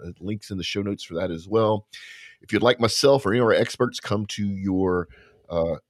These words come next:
uh, marketing kickoff, your sales kickoff, you want us to do a keynote, you have a bunch of executives, you want us to do some explaining about what's going on today in the oil and gas industry,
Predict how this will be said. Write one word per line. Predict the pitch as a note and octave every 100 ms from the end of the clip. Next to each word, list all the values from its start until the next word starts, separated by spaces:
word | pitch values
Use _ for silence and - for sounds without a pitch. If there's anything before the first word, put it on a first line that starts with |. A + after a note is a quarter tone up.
| -
uh, | - E2+
marketing | F2+ B2+ - B2+ A#2+ A2 -
kickoff, | C3 B2+ A#2 A#2
your | F2
sales | - B2 A#2+ -
kickoff, | A2 G#2 G2+ F#2+
you | F2+
want | F#2
us |
to | -
do | F#2
a | E2
keynote, | - - D3+ C#3 B2+ A2+ G#2+
you | G2
have | F#2
a |
bunch | F#2+ -
of | F2+
executives, | E2+ - A#2 A2+ A#2+ A2+ F#2+
you |
want | F2
us | F#2+
to | -
do | G2
some | - E2
explaining | D#2+ - A2 A#2 A2
about | F2+ C2
what's | F#2
going | - G2
on | F#2+
today | F2 E2 F#2+
in |
the | F2
oil | F#2+ F#2
and |
gas | F2+ G#2+ -
industry, | G#2 G#2 G2+